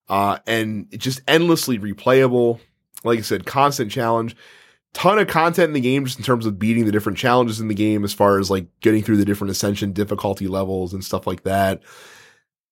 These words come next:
Not never, never quite knowing what your deck's gonna look like at the outset, but, you know, tuning it as you go along. Just really fucking fun. Um, I played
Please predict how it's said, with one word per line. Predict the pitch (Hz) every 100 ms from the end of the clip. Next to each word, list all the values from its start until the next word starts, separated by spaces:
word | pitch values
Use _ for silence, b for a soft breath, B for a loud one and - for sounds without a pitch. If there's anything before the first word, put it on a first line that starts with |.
| -
Not | 123 160 143
never, | 165 165
never | 156 139 170 240 220
quite | 202 208 190
knowing | 185 185 170
what | 147 160
your | 147
deck's | 135 135 131 - - _ _ _ 127
gonna | 127
look | 131 131
like | 123
at | 107
the | 104
outset, | 127 113 - 123 117
but, | 107 95
you | 135 120
know, | 90
tuning | - 139 127
it | 123
as | 107
you | 107
go | 110
along. | 107 98 104 101 98 b b b b b
Just | - 220
really | 156 151 135
fucking | 135 127 117 98
fun. | 104 98 98 98 _ _ _ _ -
Um, | 98 107 104 101 95 85 _ _ _ _
I | 139
played | 147 170 143 120